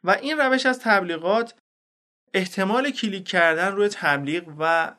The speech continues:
خرید توسط فرد رو به شدت افزایش می‌ده و باعث می‌شه که یک بار دیگه محصول شما به افرادی که ممکنه به هر دلیلی خریدشون رو نیمه کاره رها کرده باشن،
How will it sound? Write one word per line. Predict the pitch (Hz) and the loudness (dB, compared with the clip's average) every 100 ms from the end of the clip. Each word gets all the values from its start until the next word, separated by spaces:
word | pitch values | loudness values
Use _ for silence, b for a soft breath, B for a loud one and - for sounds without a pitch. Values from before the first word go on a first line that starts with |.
| _ | _
خرید | - - 151 185 208 | -14 0 0 0 -2
توسط | 185 160 180 180 | 0 0 -2 -8
فرد | 202 175 190 185 | -6 -2 0 0
رو | 190 | -4
به | 160 | -6
شدت | - 151 139 180 | -6 -4 -2 0
افزایش | 156 131 135 131 151 | -2 -2 -4 -4 -4
می‌ده | 147 127 120 - _ _ _ - | -6 -8 -8 -10 _ _ _ -4
و | 170 | 0
باعث | 180 214 262 | 2 0 -2
می‌شه | 254 240 | -6 -8
که | 233 | -6
یک | 220 247 247 | -4 -4 -2
بار | 233 233 | -2 0
دیگه | 214 170 190 | -2 -6 -6
محصول | 180 151 - 202 | -6 -6 -8 -8
شما | 202 165 185 190 - _ - | -6 -4 -4 -4 -10 _ 2
به | 170 | 2
افرادی | 170 190 226 240 | 2 0 -2 -2
که | 240 226 208 214 254 | -2 -2 -4 -10 -8
ممکنه | 220 220 247 240 | -4 -2 -2 -2
به | 214 | -2
هر | - 214 | 0 0
دلیلی | 220 196 185 190 196 190 _ _ _ _ _ _ | 2 -2 -2 -4 -6 -8 _ _ _ _ _ _
خریدشون | - 156 202 202 196 185 | 2 2 4 0 -2 -4
رو | |
نیمه | 180 156 143 | -4 -6 -4
کاره | 143 139 175 | 0 2 2
رها | 151 143 | 2 -2
کرده | 131 135 127 127 | -2 0 0 -2
باشن، | 127 123 156 170 | -6 -6 -6 -6